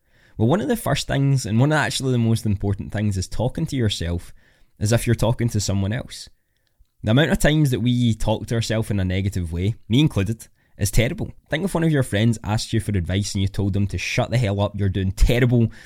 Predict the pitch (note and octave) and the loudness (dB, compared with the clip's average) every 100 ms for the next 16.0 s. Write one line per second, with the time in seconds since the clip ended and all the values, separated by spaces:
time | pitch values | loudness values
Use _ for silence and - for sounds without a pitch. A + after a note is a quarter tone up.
0 | - G#2+ A2+ - B2 A#2+ A2 G2+ G2+ G2+ | -6 2 4 6 4 4 2 4 4 2
1 | G2+ - A#2 A#2+ A#2+ - B2+ G2+ A2 - | 0 2 4 6 4 4 0 0 -2 0
2 | G#2+ A#2 F#2+ F#2 - - - _ _ _ | 0 0 -2 -4 -6 -10 -12 _ _ _
3 | _ _ _ _ _ _ E2+ F2 D#2+ C#2 | _ _ _ _ _ _ -6 -4 -6 -8
4 | - G2 - G#2+ G#2 F2+ F#2 F2+ F#2+ - | -8 -8 -2 0 0 -2 -4 -6 -6 -6
5 | F2+ E2 E2+ D2+ - F#2 - - - - | -6 -8 -8 -10 -8 2 4 2 -2 -12
6 | - - - - - - - _ _ _ | -16 -18 -10 -10 -10 -16 -20 _ _ _
7 | G#2 B2+ D#3 - D#3+ F3+ C#3+ A#2 - _ | -2 2 2 4 0 4 4 4 -2 _
8 | _ _ - A#2+ A#2+ A2+ A2+ A#2 G#2 D#2+ | _ _ -2 2 4 4 4 2 0 -4
9 | F#2 - F2+ G#2 - - - A2+ A2+ - | -4 -4 -4 -4 -6 -8 0 0 0 -2
10 | G#2 G2+ D#2+ - - - - _ _ _ | -2 -2 -4 -6 -8 -10 -12 _ _ _
11 | _ _ _ G2+ - - A#2+ G#2 F#2 G#2 | _ _ _ -2 0 2 4 4 4 4
12 | G2 F2+ G2 G#2+ A#2 - A#2 G2 F#2 - | 4 0 -2 -2 -2 0 -2 0 -2 0
13 | G2+ - G#2 G#2 - E2+ - - F2+ F#2 | -2 0 -2 -2 -4 -8 -10 -10 -6 -6
14 | E2+ G2 G2+ F#2 A2 A2 G2+ G#2+ G2+ F#2 | -4 -2 -2 0 0 0 0 2 2 2
15 | A2 B2 G2+ F#2+ F2+ D2 A2 - - - | 0 -2 -4 -2 -2 -2 -6 -6 -6 -10